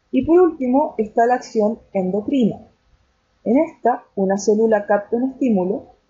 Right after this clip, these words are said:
y envía un mensaje a lo largo del cuerpo para que células que están a veces muy lejanas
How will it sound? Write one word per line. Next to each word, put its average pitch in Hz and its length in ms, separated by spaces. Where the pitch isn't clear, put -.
y 208 160
envía 233 320
un 330 140
mensaje 311 760
a 196 80
lo 185 140
largo 269 340
del 294 120
cuerpo 277 580
para 190 240
que 185 100
células 202 560
que 196 80
están 175 440
a 190 100
veces 196 480
muy 226 280
lejanas 277 640